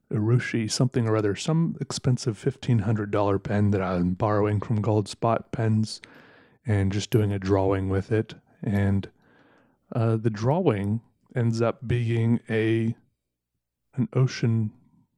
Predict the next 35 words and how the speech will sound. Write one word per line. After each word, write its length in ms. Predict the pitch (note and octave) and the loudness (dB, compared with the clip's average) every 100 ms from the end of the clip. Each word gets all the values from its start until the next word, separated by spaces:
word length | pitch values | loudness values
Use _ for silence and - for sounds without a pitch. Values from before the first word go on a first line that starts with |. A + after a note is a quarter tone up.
| _ _ _ _ _ _ _ _ _ _ | _ _ _ _ _ _ _ _ _ _
like 180 | C#3 - | -8 -2
one 60 | C#3 | 0
of 60 | |
those 160 | C3 A2 | 2 0
sea 240 | - D#3+ | 0 0
platforms, 760 | D3+ - A#2 - - - - - | 0 0 -2 -2 0 0 0 -2
you 60 | B2+ | 0
know, 140 | C3+ | 2
like, 280 | C3+ A#2 - - - - _ | 0 -2 -6 -18 -20 -20 _
like 140 | C#3 | -2
an 100 | B2+ - | -2 0
oil 300 | C3+ D3 D3+ | 2 2 2
rig 300 | D#3 D#3+ D3+ | 0 -2 -2
sort 240 | D#3+ D#3 | 0 2
of 80 | D3+ | 0
thing. 380 | - D#3+ E3 E3+ - - - | 0 2 2 -2 -10 -16 -2
But 140 | C3 | 2
then 140 | C3+ | 2
I, 140 | B2+ B2 - _ _ _ _ _ _ _ _ _ _ _ | 2 0 -4 _ _ _ _ _ _ _ _ _ _ _
I 100 | C3 | -2
end 220 | - B2 | 0 2
up 200 | A#2 A#2+ - - | 2 0 -6 -4
making 300 | B2+ A#2 B2+ | -4 -2 0
it 100 | A#2+ | -2
into 920 | B2+ A#2 A2+ - A#2+ A#2 A2+ A2+ A2 G#2 - _ _ _ _ _ _ _ - A#3 _ _ _ _ _ _ _ - | 0 0 0 -2 0 0 0 0 -4 -6 -18 _ _ _ _ _ _ _ -20 -20 _ _ _ _ _ _ _ -4
what 140 | A2+ | 0
I 80 | G#2+ | 2
imagine 420 | G#2 G#2 G2+ G2+ | 2 0 0 0
to 120 | - | -2
be 260 | G#2 G#2+ G#2 | 0 2 2
an, 220 | F#2+ G2 - _ B2 | 0 -4 -10 _ 0
like 180 | A2 | 2
a, 220 | - D#2 - _ _ _ _ _ _ _ _ _ _ | 2 0 -10 _ _ _ _ _ _ _ _ _ _
like 140 | C3+ | -2
an 60 | - | -2